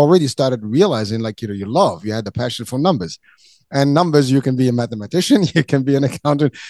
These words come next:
you can be in the finance. I mean, that's, the numbers are, are also kinda, they have their own drive. But you took it upon that. Now, you, one thing led to the other. You graduated from the institute. You came to Disney. That's an opportunity that opened up the doors to the States,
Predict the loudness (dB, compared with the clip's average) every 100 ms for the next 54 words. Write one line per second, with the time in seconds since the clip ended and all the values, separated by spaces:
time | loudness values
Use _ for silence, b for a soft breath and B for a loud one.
0 | B 4 4 6 6 4 2 0 0 -2
1 | 0 0 2 0 0 -2 2 2 2 2
2 | 2 -2 -4 b b -4 -4 2 2 4
3 | 0 0 -6 -4 -10 b b -2 0 0
4 | 2 2 4 4 2 0 -6 _ _ _
5 | _ _ -2 4 6 6 4 4 2 2
6 | -2 -4 -4 -2 -2 -4 -4 -2 0 0
7 | b b b _ 0 2 0 0 -2 0
8 | 0 -2 0 0 0 0 2 2 2 0
9 | -4 -6 -4 -4 -4 -6 -4 -2 -2 -2
10 | -8 0 0 2 2 2 2 0 0 -2
11 | -2 -2 -4 -2 -2 -2 -4 -4 -4 -4
12 | -6 -8 -4 -2 -2 -4 -8 -8 -6 -4
13 | -4